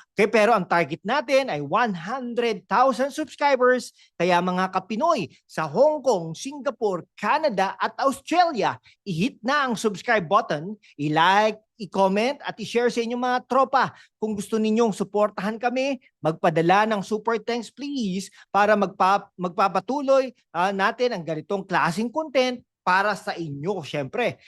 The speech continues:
Ngayon, pag-usapan natin ang tunay na issue,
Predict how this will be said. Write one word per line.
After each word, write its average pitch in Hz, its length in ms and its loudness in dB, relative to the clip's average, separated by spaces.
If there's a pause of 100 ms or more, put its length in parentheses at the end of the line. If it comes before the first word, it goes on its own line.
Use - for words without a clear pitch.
(140)
Ngayon, 226 400 4 (240)
pag-usapan 277 640 0
natin 220 400 0
ang 165 240 -6
tunay 247 480 2
na 196 80 0
issue, 196 480 -4